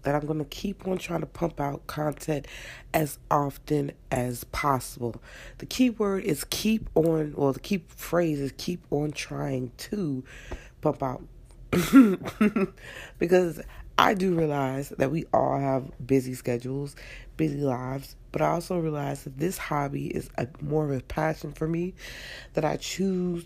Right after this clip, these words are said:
to keep working at, and hopefully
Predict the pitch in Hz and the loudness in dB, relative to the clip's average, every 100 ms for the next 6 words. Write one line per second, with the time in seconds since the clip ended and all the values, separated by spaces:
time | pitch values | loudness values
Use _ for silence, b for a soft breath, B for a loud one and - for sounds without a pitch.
0 | - - - - 175 175 - - 151 147 | -8 -10 -8 -6 -2 -4 -6 -2 -2 0
1 | 151 143 156 139 135 - - 120 - 185 | -2 -2 0 0 -2 -4 -6 -4 2 4
2 | 214 - 160 139 135 | 4 0 0 0 -4